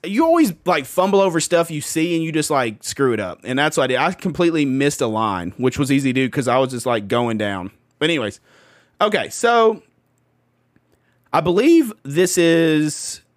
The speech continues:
um, let's see. I believe this is something to do with Native Americans. Um, let's see. Wagon trail had passed through when a group of Native Americans attacked a settler's baby named Tharosa and was stolen. Her mother, grief-stricken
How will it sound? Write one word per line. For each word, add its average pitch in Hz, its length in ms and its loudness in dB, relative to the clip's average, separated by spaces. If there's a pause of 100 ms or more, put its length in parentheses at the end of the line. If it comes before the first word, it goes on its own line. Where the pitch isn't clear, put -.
(220)
um, 113 920 -2 (180)
let's 120 160 -8
see. 90 440 -10 (1300)
I 135 60 0
believe 240 200 2
this 302 140 0
is 185 100 -4
something 175 200 0
to 165 60 2
do 160 40 4
with 139 80 2
Native 135 260 0
Americans. 113 600 -4 (800)
Um, 123 680 -2
let's 139 160 -6
see. 107 220 -4
Wagon 170 420 -2
trail 170 320 2
had 143 180 -2
passed 147 300 0
through 139 140 0
when 127 100 -2
a 120 40 -6
group 135 200 0
of 131 60 -2
Native 123 200 -2
Americans 120 300 -4
attacked 135 460 -2
a - 40 -10
settler's 151 460 0
baby 127 300 0
named 123 300 -4
Tharosa 127 600 -2
and 117 180 -6
was 117 120 -8
stolen. 117 400 -2
Her 120 160 -6
mother, 143 260 2
grief-stricken 127 680 -2